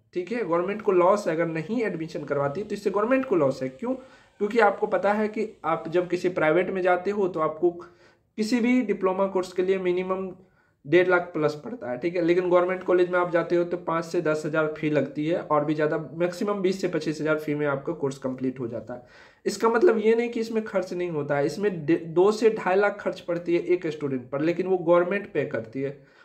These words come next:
गवर्नमेंट आपको फ्री में पढ़ा रही, प्रोफेसर को, सारे प्रोफेसर को वो पेमेंट करते हैं। तो ऐसा नहीं है कि उन, वो पेमेंट नहीं करेंगे। अगर कोरोना काल आ गया तो बंद हो गया, तो वो पेमेंट नहीं करेंगे प्रोफेसर को, ऐसा नहीं होता। वो पेमेंट गवर्नमेंट पेमेंट कर ही रही है प्रोफेसर को। ठीक है,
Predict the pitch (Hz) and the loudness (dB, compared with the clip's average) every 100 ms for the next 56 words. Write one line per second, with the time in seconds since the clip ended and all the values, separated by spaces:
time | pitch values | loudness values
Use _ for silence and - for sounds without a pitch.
0 | _ 147 180 196 208 196 185 202 190 190 | _ 6 6 6 0 -2 -2 -4 -6 -6
1 | 196 180 131 127 120 139 131 - 175 175 | -4 -4 -4 -6 -6 -6 -8 -2 -2 2
2 | 180 202 185 190 175 165 175 175 175 170 | 0 0 -4 -4 0 0 0 -2 -2 -4
3 | 170 170 160 175 151 135 131 127 123 - | -4 0 2 4 2 -2 -6 -8 -12 -12
4 | 127 - _ - _ - - 196 214 233 | -16 -16 _ -20 _ -4 4 4 4 2
5 | 254 233 131 - 143 170 190 196 208 208 | 2 2 0 -2 -2 0 0 4 4 4
6 | 190 196 196 175 165 170 151 139 135 143 | -2 0 -2 -4 -4 -2 -2 -2 -2 -2
7 | 156 160 170 170 170 170 165 165 175 170 | 0 -2 0 0 0 2 2 2 0 0
8 | 151 160 165 160 156 160 160 160 156 156 | -2 -2 -2 -4 -2 -4 -2 -4 -2 -2
9 | 156 156 156 156 156 156 156 151 160 - | -2 -2 -2 -2 -2 -4 -4 -4 -4 -8
10 | 156 160 151 156 151 139 131 147 175 175 | -6 -4 -2 0 -2 -4 0 2 4 2
11 | 170 180 165 160 170 185 185 165 175 180 | 0 0 -2 -4 -2 -6 -2 -2 -2 -4
12 | 165 156 165 147 131 117 120 131 110 - | -4 -2 2 2 2 -4 -6 -6 -6 -8
13 | - 135 180 185 185 | -12 -8 -6 -6 -8